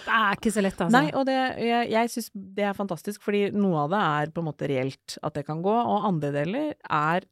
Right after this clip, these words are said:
Speaker 2: altså hundre og åtti arbeidstimer.
Speaker 1: Åh, det er så vanskelig, og det er så mange skruer,
Speaker 2: Og ganske dyrt.
Speaker 1: Ja.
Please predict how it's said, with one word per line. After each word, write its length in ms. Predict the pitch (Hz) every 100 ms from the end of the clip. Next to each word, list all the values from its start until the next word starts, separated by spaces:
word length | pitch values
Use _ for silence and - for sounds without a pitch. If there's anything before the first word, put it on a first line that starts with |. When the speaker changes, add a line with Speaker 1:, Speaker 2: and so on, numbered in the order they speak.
| _
Speaker 2:
altså 380 | - - 170 170 - _ _ _ _ _ _ _ _
hundre 600 | - 254 214 151 147 151
og 220 | - - -
åtti 340 | - _ -
arbeidstimer. 760 | 190 156 139 131 156 151 196 214
Speaker 1:
Åh, 180 | 180 - -
det 80 | 208
er 80 | 170
så 120 | 185
vanskelig, 280 | 160 - 165
og 80 | 185
det 60 |
er 60 | 180
så 80 | 185
mange 140 | 160 160
skruer, 220 | - 240
Speaker 2:
Og 80 | -
ganske 380 | 247 147 - 208
dyrt. 400 | 247 359 _ 202
Speaker 1:
Ja. 140 | 175